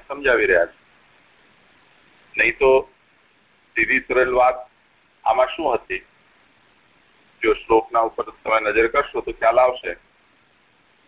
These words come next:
કે સૂતજી ત્યાં આવ્યા અને ઋષિમુનિઓએ એમને આદર આપ્યો અને પૂછ્યું, તો એમાં આટલી ભૂમિકા બાંધવાની શું જરૂર હતી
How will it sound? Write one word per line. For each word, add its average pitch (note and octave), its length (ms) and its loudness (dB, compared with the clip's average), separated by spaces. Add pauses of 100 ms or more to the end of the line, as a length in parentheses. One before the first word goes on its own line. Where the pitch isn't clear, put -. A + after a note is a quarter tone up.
(140)
કે G#2+ 260 0 (1400)
સૂતજી B2 420 -6
ત્યાં B2 280 2
આવ્યા B2 440 0 (760)
અને A#2 260 0
ઋષિમુનિઓએ G#2 800 -4 (1120)
એમને G#2 440 0 (720)
આદર G2+ 280 2
આપ્યો F2 320 -2 (1200)
અને G#2 80 -18
પૂછ્યું, - 460 -8 (1600)
તો - 80 -6
એમાં C3 460 2
આટલી - 540 -6
ભૂમિકા C3+ 420 -2
બાંધવાની C3+ 420 0
શું D3+ 180 -16
જરૂર B2 320 0
હતી G2 240 -6